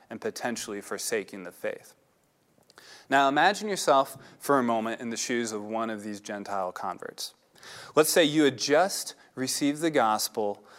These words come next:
with great joy and hope of salvation by grace,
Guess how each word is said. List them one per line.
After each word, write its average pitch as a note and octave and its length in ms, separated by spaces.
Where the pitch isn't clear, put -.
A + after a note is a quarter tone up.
with A2+ 200
great B2+ 360
joy G2+ 420
and A#2+ 140
hope - 500
of A2 100
salvation B2 640
by G2+ 200
grace, G2+ 680